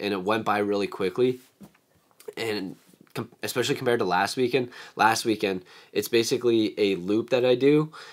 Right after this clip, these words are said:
and I got eighty-four-ish miles, I think, and the thing that I think that made this route so much better is that I'm on a completely new road every single time, and I'm not going back and forth, whereas the other road,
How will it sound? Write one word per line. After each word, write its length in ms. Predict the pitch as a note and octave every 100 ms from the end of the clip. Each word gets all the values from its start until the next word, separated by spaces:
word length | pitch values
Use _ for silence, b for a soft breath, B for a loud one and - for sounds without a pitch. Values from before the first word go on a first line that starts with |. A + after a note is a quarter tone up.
| B -
and 140 | A2
I 80 | G#2
got 300 | G#2 G2 - -
eighty-four-ish 1080 | G#2 A2 A2 G#2 G2+ - G2 G#2 A#2+ C3 C3+
miles, 300 | C3+ C#3 C3+
I 60 |
think, 340 | C3+ D3 C#3 - B B B
and 340 | A2+ A2+ F2+ - _ - - _ _ - _
the 120 | - A#2+
thing 300 | B2+ B2+ C#3
that 100 | C#3+
I 100 | B2
think 300 | A#2+ A2 - -
that 260 | G2+ A2+ -
made 240 | A2+ F#2+
this 200 | G#2 -
route 240 | A2 G#2
so 220 | - A#2 G#2+
much 220 | G#2 -
better 400 | F#2 G#2+ C#3 - B B
is 120 | A#2
that 140 | A2+ A2
I'm 120 | A2
on 160 | A#2 A2
a 60 |
completely 580 | - G#2 - C#3 C3 A#2+
new 200 | A2 G#2+
road 240 | G#2 G#2
every 160 | G2+ G2+
single 260 | - G#2 G2
time, 540 | - G#2+ G2+ G2+ F#2+ B B -
and 120 | G#2
I'm 120 | G#2
not 180 | G#2+ G#2+
going 220 | A2+ G#2
back 200 | F#2+ G2
and 100 | G2
forth, 280 | - G#2 -
whereas 220 | G2+ G2
the 160 | G2+ -
other 180 | A#2+ A#2
road, 380 | G2+ G2 F#2+